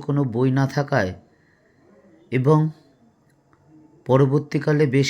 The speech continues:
কিছু সাবজেক্টে সিলেবাস বা মার্কস ডিভিশন জানায়, তোমরা ইভিএস সম্পর্কে বর্তমানে অনেক শিক্ষার্থীরা যথেষ্ট চিন্তায় আছো। তাই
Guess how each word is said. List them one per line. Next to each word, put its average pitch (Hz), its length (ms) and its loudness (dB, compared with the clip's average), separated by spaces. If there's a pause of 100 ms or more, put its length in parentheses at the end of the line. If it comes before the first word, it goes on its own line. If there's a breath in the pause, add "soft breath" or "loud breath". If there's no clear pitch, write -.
কিছু 151 200 -4
সাবজেক্টে 143 540 -4
সিলেবাস 131 540 -2 (180)
বা 123 140 0 (120)
মার্কস 120 280 0
ডিভিশন 139 380 -2
জানায়, 120 400 -4 (640 loud breath)
তোমরা 135 260 2 (220)
ইভিএস 143 380 2 (100)
সম্পর্কে 139 600 0 (720 loud breath)
বর্তমানে 143 640 0 (480)
অনেক 143 260 0 (140)
শিক্ষার্থীরা 139 720 -2
যথেষ্ট 117 320 -2 (160)
চিন্তায় 123 460 -2 (840 soft breath)
আছো। 120 320 -2 (240)
তাই 113 220 0